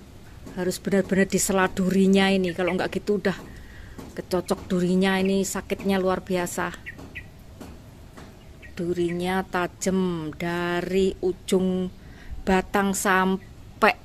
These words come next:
ke pucuk, full duri. Itu yang paling gampang banget dibedakan. Sedangkan kalau apel putsa, nih apel putsa di sini itu nggak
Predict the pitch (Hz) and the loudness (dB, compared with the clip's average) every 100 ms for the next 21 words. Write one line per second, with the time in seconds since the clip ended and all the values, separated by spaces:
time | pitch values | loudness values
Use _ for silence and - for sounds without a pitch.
0 | - - - - - 214 208 220 214 - | -20 -20 -18 -10 2 4 4 2 2 4
1 | - - - - - - - - - - | 4 2 -8 -14 -14 -12 -10 -10 -10 -10
2 | - - - - - - - 269 277 247 | -12 -14 -16 -18 -16 -6 6 8 8 8
3 | 226 214 208 220 214 170 156 - - - | 6 6 8 10 10 8 0 -10 -10 -6
4 | 190 - 226 214 202 202 214 233 233 220 | -2 4 6 6 6 6 8 8 6 4
5 | - 208 196 202 - 214 208 208 196 185 | 4 6 8 6 6 6 6 4 4 4
6 | 196 196 185 185 185 175 170 160 - - | 2 2 2 4 4 0 -4 -6 -14 -20
7 | - - - - - - - - - - | -18 -18 -14 -10 -6 -4 -6 -10 -14 -6
8 | - 202 208 208 254 254 220 220 - 214 | 0 4 6 6 4 8 8 8 6 6
9 | 226 214 - 202 - 202 180 247 - - | 8 6 4 0 4 4 4 0 -2 -18
10 | - - - - - - - 190 190 233 | -16 -16 -14 -12 -10 -10 -4 0 2 2
11 | 208 - - - 196 - 190 208 202 - | -2 -6 -12 -10 -6 -2 -2 -2 -4 0
12 | 220 190 - 196 202 214 285 - - - | 0 0 0 2 4 2 -2 -8 -14 -12
13 | - - - - - - - - - - | -16 -16 -18 -18 -18 -16 -16 -16 -18 -18
14 | - - - - - - - - - - | -20 -16 -16 -16 -18 -18 -18 -16 -16 -16
15 | - - - - - - - 202 262 240 | -18 -18 -18 -18 -18 -14 -2 4 8 8
16 | - | 6